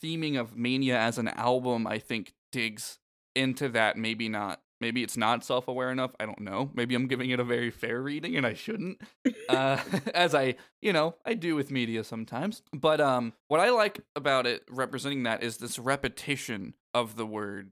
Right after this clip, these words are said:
Speaker 1: of you. Like, like, you can say, "Oh, there's not a lot of rhymes 'cause he just says you at the end of every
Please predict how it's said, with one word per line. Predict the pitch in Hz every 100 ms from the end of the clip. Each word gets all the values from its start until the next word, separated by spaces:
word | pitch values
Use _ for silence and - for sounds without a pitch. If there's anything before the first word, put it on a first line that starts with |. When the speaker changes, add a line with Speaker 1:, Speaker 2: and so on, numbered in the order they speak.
| _
Speaker 1:
of | 131 117
you. | 120 135 139 107
Like, | 98 95 - _
like, | - 120 -
you | 147
can | 147 147 127
say, | 123 -
"Oh, | 175 165 147 131 - _ _
there's | 175 156
not | 143
a | 131
lot | 131 127
of |
rhymes | 123 135 139 131
'cause |
he | 123
just | 120 -
says | 131 170
you | 208 233 143
at | 117
the | -
end | 131 120
of | 113
every | 113 110 107